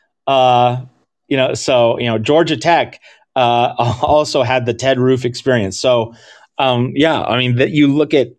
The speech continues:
okay, Ted Roof is still gainfully employed by Brent Venables, and he's going up against Florida State, and Florida State's had a month to prepare. Yikes. Yikes. <laughs> Yeah, that,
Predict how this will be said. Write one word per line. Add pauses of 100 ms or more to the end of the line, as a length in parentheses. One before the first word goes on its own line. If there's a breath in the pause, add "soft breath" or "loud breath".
(160)
okay,
Ted
Roof
is
still
gainfully
employed
by
Brent
Venables, (360 soft breath)
and
he's
going
up
against
Florida
State, (240)
and
Florida
State's
had
a
month
to
prepare. (220 loud breath)
Yikes. (160)
Yikes.
<laughs> (280)
Yeah,
that,